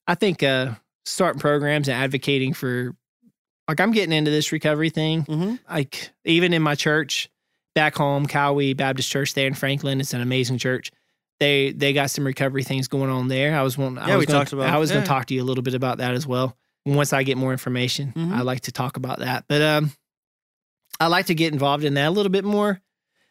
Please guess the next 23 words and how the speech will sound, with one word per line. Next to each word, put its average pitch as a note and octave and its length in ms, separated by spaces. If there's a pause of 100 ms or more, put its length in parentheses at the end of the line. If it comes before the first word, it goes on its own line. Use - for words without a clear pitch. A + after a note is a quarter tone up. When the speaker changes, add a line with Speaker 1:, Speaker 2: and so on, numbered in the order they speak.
Speaker 1:
So D#3+ 260
it's, F3+ 160
like, C#4 160
little, F3+ 560
it's - 160
not G3+ 180
small D#3 340
stuff, E3 320
but D#3 100
it's, D3+ 180
like, C#3+ 160
little D3+ 220
more C#3+ 200
intimate C#3+ 360
settings C3+ 680
Speaker 2:
Mm-hmm. G3+ 240 (200)
Speaker 1:
that C3+ 300 (420)
I'm C#3+ 120
gonna C3+ 180
put C#3 160
my C3 100
focus C3 400
on. C#3 340